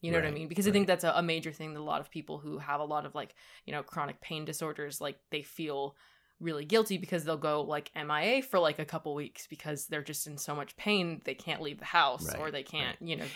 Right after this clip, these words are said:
Speaker 2: And, you know,
Speaker 1: <laughs>
Speaker 2: explain that to your sensei, you know,
Speaker 1: Right,
Speaker 2: explain
Speaker 1: yeah.
Speaker 2: that to whoever's in charge of the school. And, and I also think we could talk a little bit about being on the, the running a school side and facing that because,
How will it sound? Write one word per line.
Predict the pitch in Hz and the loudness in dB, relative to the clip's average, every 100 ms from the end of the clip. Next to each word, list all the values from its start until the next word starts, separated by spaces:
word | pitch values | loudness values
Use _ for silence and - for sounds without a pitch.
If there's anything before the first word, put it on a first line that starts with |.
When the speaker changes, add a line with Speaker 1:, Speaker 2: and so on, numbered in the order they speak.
| - | 10
Speaker 2:
And, | 156 | 12
you | 147 110 | 12 12
know, | |
Speaker 1:
<laughs> | 98 | 10
Speaker 2:
explain | 113 - - 175 143 | 8 8 10 12 12
that | 117 - | 10 6
to | - | 6
your | 98 | 4
sensei, | - 85 82 - - - | 6 0 0 -4 -4 0
you | 98 | 4
know, | 90 90 | 6 8
Speaker 1:
Right, | 233 247 | 10 10
Speaker 2:
explain | 180 135 127 | 12 10 12
Speaker 1:
yeah. | 214 | 12
Speaker 2:
that | - | 10
to | 101 | 8
whoever's | 104 98 90 | 8 8 6
in | 87 | 2
charge | 90 80 87 | 2 0 0
of | |
the | 82 | -6
school. | - 98 95 - - | -4 -4 -4 -6 2
And, | 123 135 | 8 8
and | - | 8
I | 240 269 | 8 8
also | 294 339 - 311 | 6 4 2 4
think | 180 | 8
we | 135 | 8
could | 113 - | 8 10
talk | 113 - | 8 10
a | |
little | 107 101 | 8 8
bit | 92 | 8
about | 90 87 90 | 8 6 8
being | 101 98 | 6 6
on | 90 87 | 6 6
the, | 85 80 80 - - - _ | 4 4 0 -10 -20 -20 _
the | 107 | 10
running | 107 107 101 | 12 12 10
a | 85 | 2
school | - 208 262 | 0 4 4
side | 254 98 85 78 - | 4 8 8 6 2
and | 87 | -2
facing | - 95 - 87 | -2 -2 -2 0
that | 87 95 | 0 0
because, | 104 117 98 | 6 8 8